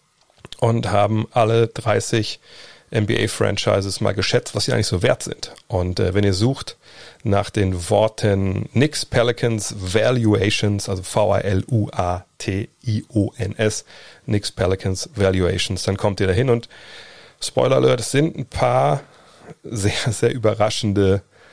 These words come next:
äh, Ergebnisse für mich zumindest dabei, aber schaut's euch selber an, alle dreißig N B A Teams nach ihrem Wert in Reihenfolge gestellt. In diesem Sinne, das war's für heute, aber einen Hinweis habe ich noch, und zwar das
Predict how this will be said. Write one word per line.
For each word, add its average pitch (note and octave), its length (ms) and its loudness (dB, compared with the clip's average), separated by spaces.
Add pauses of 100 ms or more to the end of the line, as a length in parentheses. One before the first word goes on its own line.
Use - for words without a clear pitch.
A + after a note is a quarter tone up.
(380)
äh, B2 220 -8
Ergebnisse A2+ 480 0
für G#2 80 2
mich B2 180 2
zumindest G#2 800 0
dabei, F#2+ 540 0
aber F#2+ 280 0
schaut's - 280 -2
euch G#2+ 80 -4
selber F#2 240 0
an, F#2+ 120 -2
alle G2 200 -2
dreißig F#2 340 -2
N F#2 120 -4
B G#2+ 140 -6
A G#2+ 60 -6
Teams - 480 -4 (480)
nach F2+ 240 -2
ihrem F2 380 -4
Wert E2 400 -4 (240)
in F2 180 -4
Reihenfolge - 460 -8
gestellt. - 400 -12 (560)
In B2+ 80 -2
diesem E3 160 2
Sinne, C3 260 0 (140)
das D3+ 320 0
war's B2+ 320 0
für G#2+ 100 0
heute, G#2 320 0 (380)
aber C3 280 0
einen E3 140 2
Hinweis D3 240 2
habe A2+ 120 -2
ich - 100 -8
noch, - 240 -10 (160)
und C3 180 2
zwar - 300 -2 (480)
das A#2+ 340 0